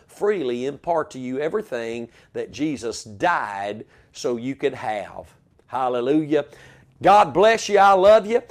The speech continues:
Avail yourself to the YouTube channel where these things are available. All the sessions of chapter one, uh, chapter two are there. Curtis Hutchinson, three sixteen,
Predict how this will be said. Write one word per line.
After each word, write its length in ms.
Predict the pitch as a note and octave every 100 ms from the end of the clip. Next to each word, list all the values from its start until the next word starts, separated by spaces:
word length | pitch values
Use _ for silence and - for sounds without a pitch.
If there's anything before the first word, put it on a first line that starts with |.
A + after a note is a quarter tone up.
| - - - _
Avail 380 | C3 C3 B3 B3+
yourself 560 | G#3 G3+ - A3 A3 G#3+
to 120 | G#3+
the 120 | D3
YouTube 640 | C#3+ F3 G#3+ - G#3 G3+ D3+
channel 460 | - G3+ G3+ G#3
where 160 | F3 D#3+
these 300 | E3+ F#3+ -
things 420 | F#3+ G3 G3 E3+
are 280 | D3 C#3 C3 - -
available. 760 | C3 B2 E3+ G#3 G#3+ G3+ G#3 -
All 460 | F3 G#3 G#3+ G#3 G3
the 180 | E3 C3+ -
sessions 640 | - G3+ G3+ - G3+ F#3+
of 140 | C#3+ -
chapter 440 | G#3 G3 F3+ F3
one, 540 | E3 F#3 G3+ F#3+ F#3+ E3 _ _ _ _ _ _ -
uh, 240 | A2+ - -
chapter 460 | - G3 G3 - D3
two 340 | - G#3+ G#3+ F3+
are 100 | D3+
there. 480 | F3 G3+ G3+ G3 - _
Curtis 440 | - G#3+ A#3 C4 -
Hutchinson, 720 | G3 E3+ - D3 C#3 D#3 D#3+
three 260 | - F#3+ F#3+
sixteen, 920 | - F#3+ - - F#3 F#3+ F#3+ F#3